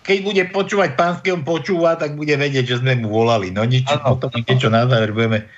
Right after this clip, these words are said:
Speaker 1: budeme musieť zahrať. Dobre, poďme, ideme ešte, dolúskame tú tajničku. Nech už to máme z krku, nech vieme, o čo, o čo dnes kráča. Kde sme skončili?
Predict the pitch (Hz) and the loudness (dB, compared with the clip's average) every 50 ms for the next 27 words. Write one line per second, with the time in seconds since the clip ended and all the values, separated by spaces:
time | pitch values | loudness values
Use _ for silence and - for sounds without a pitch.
0 | - - - - - _ - 117 120 127 113 110 110 117 123 123 123 101 90 87 | -20 -20 -20 -20 -20 _ -2 0 2 2 2 2 2 0 0 0 -2 -2 -2 0
1 | 98 104 107 107 95 85 82 - _ - - - - - - - - - - - | 0 2 2 2 0 -2 -4 -8 _ -20 -20 -18 -18 -14 -10 -10 -10 -10 -12 -18
2 | - - - - - - 185 190 170 131 110 - - - - - 170 175 151 135 | -20 -20 -14 -6 0 0 2 2 2 0 -2 -4 -8 -10 -4 -2 0 0 2 0
3 | 123 135 151 160 147 147 139 131 139 131 131 151 160 156 147 131 - 165 151 151 | 0 0 -2 0 0 0 -2 0 -2 0 0 0 0 0 -2 -2 -2 -2 -2 -2
4 | 147 131 127 113 113 147 147 156 151 151 147 135 131 - - 151 147 143 135 127 | -2 -6 -6 -4 -2 -2 -2 -2 -2 -4 -6 -8 -6 -2 0 2 2 2 0 -4
5 | 131 - _ _ _ _ _ _ _ _ - - _ - - 120 131 135 135 131 | -6 -12 _ _ _ _ _ _ _ _ -20 -20 _ -20 -14 -8 -4 -4 -2 -2
6 | 131 127 127 - 135 131 131 131 117 110 107 - - 156 139 127 147 139 135 127 | -2 -4 -4 -4 -2 0 0 0 0 -2 -4 -4 -4 -4 -4 0 2 2 2 2
7 | 123 127 - - - 123 131 131 120 120 123 131 131 131 127 123 127 127 127 135 | 0 -4 -8 -8 -4 0 0 0 0 0 0 0 0 0 0 0 0 0 0 -2
8 | 127 123 127 127 135 131 151 139 131 123 113 101 - - 139 131 135 139 135 135 | -2 -2 -2 -2 -2 0 0 0 0 0 -2 -2 -2 0 0 0 2 0 -2 0
9 | - 143 135 135 127 - - _ _ _ _ _ _ _ _ _ _ _ _ _ | 0 0 0 0 -2 -4 -8 _ _ _ _ _ _ _ _ _ _ _ _ _
10 | _ _ _ _ _ _ _ _ _ _ _ _ _ _ - 127 135 131 131 127 | _ _ _ _ _ _ _ _ _ _ _ _ _ _ -16 -10 -8 -4 -4 -4
11 | 123 - 123 120 120 120 - 123 107 98 | -4 -4 -4 -6 -4 -4 -4 -2 -2 -4